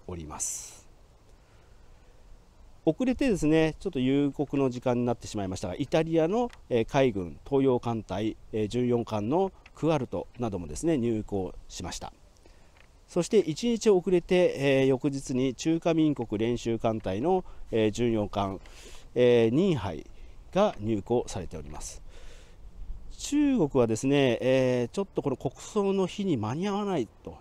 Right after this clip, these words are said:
入港が間に合わないと判断しまして、えー、なんとですね、この儀仗隊を下関から電車に、列車に乗せてですね、東京に向かわせ、弔意を示したとされて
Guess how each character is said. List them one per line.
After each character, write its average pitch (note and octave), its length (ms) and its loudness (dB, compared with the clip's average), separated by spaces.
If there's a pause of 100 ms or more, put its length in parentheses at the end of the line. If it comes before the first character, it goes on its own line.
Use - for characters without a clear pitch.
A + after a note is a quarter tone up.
入 D3 180 -2
港 F3 160 0
が E3 140 0
間 C#3 100 0
に D#3+ 100 0
合 F3 100 0
わ D#3+ 40 -2
な G#2 140 -2
い E2+ 80 -6 (260)
と G#3 100 4
判 C#3+ 240 0
断 E2+ 240 -8 (120)
し - 160 -12
ま A#2 100 -4
し - 120 -12
て、 A2+ 300 -2 (360)
え A#2 100 4
ー、 A#2+ 40 2
な F3 120 2
ん A3+ 80 -2
と F3+ 80 0
で A#2+ 80 4
す B2 140 -4
ね、 A#2+ 180 2
こ A#2+ 120 -2
の A2+ 80 0
儀 A2 200 -6
仗 G3 240 -4
隊 F#3 200 -2
を F3 60 -4
下 G#3+ 440 -4
関 G3 200 -8
か A#2 140 -2
ら F#2 80 -2
電 B2+ 240 0
車 F3 140 -2 (480)
に、 C3 260 -2 (100)
列 B2+ 180 2
車 - 120 -4
に E3+ 100 0
乗 D3+ 100 2
せ A#2+ 120 0
て C3+ 140 0
で E2+ 80 -2
す - 80 -8
ね、 A2 120 -2
東 C3 200 -2
京 B2 120 2
に A#2 100 0
向 A2 140 -2
か A#2 140 0
わ A#2 80 0
せ、 G3 240 -2 (240)
弔 G2+ 220 2
意 A2 80 0
を C3+ 80 2
示 F#2+ 280 -8
し - 60 -16
た F2 160 -12 (720)
と A3 100 0
さ - 160 -2
れ D#2+ 80 -4
て - 220 -6